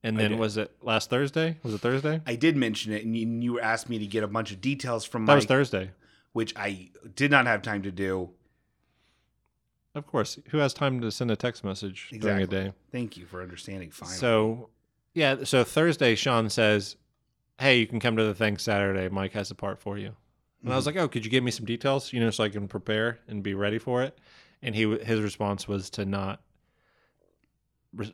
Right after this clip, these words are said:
Speaker 1: text back
Speaker 2: Yeah.
Speaker 1: until Saturday and be like, "Hey, we're gonna be here till three."
Speaker 2: <laughs> Yeah. Yeah.
Speaker 1: And then, so I'm like, "Okay, well, I don't know what this is. I don't know if this is a fucking trap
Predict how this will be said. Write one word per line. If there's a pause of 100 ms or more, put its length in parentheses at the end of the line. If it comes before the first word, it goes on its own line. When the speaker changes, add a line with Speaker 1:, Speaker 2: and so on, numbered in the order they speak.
Speaker 1:
text
back
Speaker 2:
Yeah.
Speaker 1:
until
Saturday (200)
and
be
like,
"Hey,
we're
gonna
be
here
till
three."
Speaker 2:
<laughs> (880)
Yeah. (760)
Yeah. (140)
Speaker 1:
And
then, (480)
so
I'm
like,
"Okay,
well,
I
don't
know
what
this
is.
I
don't
know
if
this
is
a
fucking
trap